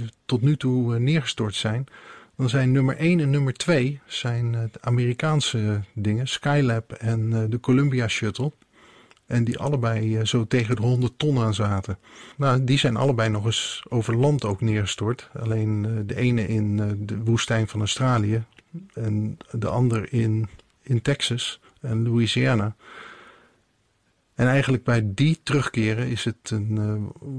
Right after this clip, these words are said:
wonder boven wonder dat er niet, eh, grote schade heeft, eh, plaatsgevonden. Maar ja, als je dat dan verder kijkt, dan is er dus ook nog een, eh, hele focus op, eh,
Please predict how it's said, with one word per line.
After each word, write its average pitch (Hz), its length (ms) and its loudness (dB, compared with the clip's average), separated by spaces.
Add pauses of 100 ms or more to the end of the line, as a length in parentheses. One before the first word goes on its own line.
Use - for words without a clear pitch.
(160)
wonder 131 280 2
boven 113 300 2
wonder 117 280 2
dat 110 220 -4
er 117 60 2
niet, 120 220 2 (240)
eh, 127 240 0
grote 127 380 0
schade 143 360 0
heeft, 113 440 -2
eh, 113 160 0
plaatsgevonden. 104 720 0 (1000)
Maar 143 180 4
ja, 127 140 4
als 127 160 2
je 139 60 2
dat 135 160 0
dan 135 140 2
verder 175 260 2
kijkt, 117 300 -2
dan 131 120 0
is 120 120 -2
er - 80 -6
dus 117 140 -4
ook 113 180 -2
nog 104 220 -6
een, 113 280 -2
eh, 113 280 -2
hele 123 220 2
focus 120 460 -2
op, - 260 -6
eh, 117 80 0